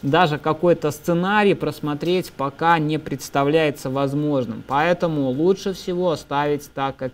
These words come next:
есть. Да, если мы, а, не уверены в своем сценарии, если он у нас плохо читается, то лучше просто-напросто пропустить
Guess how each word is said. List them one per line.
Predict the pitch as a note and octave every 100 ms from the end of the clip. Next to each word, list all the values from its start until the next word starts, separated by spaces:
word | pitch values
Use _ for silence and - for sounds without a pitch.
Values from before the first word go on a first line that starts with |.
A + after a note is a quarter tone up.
| C3
есть. | B2 A2
Да, | D#3 E3+
если | C#3 E3 -
мы, | D#3 D#3+ D#3+ - - - - - -
а, | C#3 C3+
не | C#3+ F3 E3+
уверены | D3+ D3+ E3+ A3 G#3+ F#3+
в | E3+
своем | D#3+ D#3+ E3+ D#3+
сценарии, | - D#3 D#3 D#3+ D3
если | C3+ C3+ D3
он | C#3+
у | C3+
нас | C3+ -
плохо | - D#3+ G#3+ A3 -
читается, | - E3+ F3 E3+ E3+ -
то | - E3 F#3+
лучше | C#3 D#3 F3+ - F3 E3 - -
просто-напросто | - D#3+ D#3 C#3+ C#3 D3 D3 C#3 C#3
пропустить | - C#3 C3+ E3 - C#3